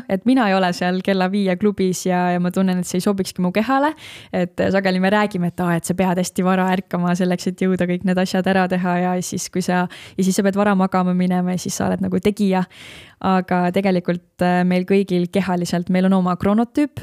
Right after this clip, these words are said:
meie keha tegelikult teab, mis hetkel ta tahab magama minna, meil ongi varajase, keskmise ja hilise kronotüübiga inimesi, ehk siis kõigil ei sobigi minna kell kaheksa magama, mõni,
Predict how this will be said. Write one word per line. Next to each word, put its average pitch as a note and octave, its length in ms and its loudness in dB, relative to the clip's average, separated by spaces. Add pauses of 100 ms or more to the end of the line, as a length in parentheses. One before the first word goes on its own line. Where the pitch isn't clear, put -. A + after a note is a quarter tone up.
(100)
meie F#3+ 200 2
keha G#3 360 0
tegelikult F3+ 480 -4
teab, G3+ 280 0
mis F#3 160 -4
hetkel F#3+ 320 -4
ta F3+ 80 -2
tahab F3+ 200 -2
magama A3 360 2
minna, A3 240 2
meil F#3 200 0
ongi F#3 240 0
varajase, G#3 560 0
keskmise F#3+ 440 -4
ja F3 80 -2
hilise A3+ 360 0
kronotüübiga B3 600 0
inimesi, A#3 400 0 (260)
ehk F#3 140 -4
siis - 160 -6
kõigil G3 320 0
ei F#3 80 0
sobigi G3 400 0
minna F#3 240 0
kell F#3 160 -4
kaheksa F#3+ 400 -2
magama, F#3 400 0
mõni, F#3+ 300 2